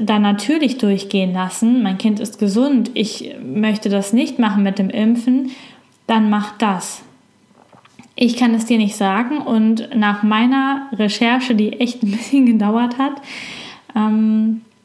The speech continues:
ist es so, dass es dir auch niemand anders so richtig sagen kann. Es gibt eine relativ unabhängige Seite und die ist ganz gut strukturiert und das ist efi Online punkt de. Die, ähm, packe ich dir auch in die Shownotes. Und die ist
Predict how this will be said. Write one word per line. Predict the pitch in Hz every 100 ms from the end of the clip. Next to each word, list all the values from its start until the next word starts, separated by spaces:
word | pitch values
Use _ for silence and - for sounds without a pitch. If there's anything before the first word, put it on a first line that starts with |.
| _ _
ist | 233 240
es | 240
so, | 240
dass | 214 208
es | 233 -
dir | 233 -
auch | 208
niemand | 220 226 214 202
anders | 220 240 240 -
so | 185
richtig | 190 190 196 -
sagen | - - -
kann. | 190 - - 196 - _ _ _ _ - - - - - -
Es | 220
gibt | 311 302
eine | - 233 233 226 -
relativ | 226 277 294 247 247
unabhängige | 254 294 226 - 208 196 185 180
Seite | 170 165 196 226 254
und | 220
die | 240
ist | 254
ganz | 269 262 -
gut | 277 277
strukturiert | - 233 220 202 214 277
und | 226 208
das | 214
ist | 226 -
efi | - 240 262 262 277 294 240 220 220 214
Online | 220 208 180 180
punkt | - 180 175
de. | 190 - 165
Die, | 175 214 220
ähm, | 208 - - - - - -
packe | - 226
ich | -
dir | - -
auch | -
in |
die | 196
Shownotes. | 190 196 214 277 339 - - - - -
Und | 214
die | 247
ist | 262 254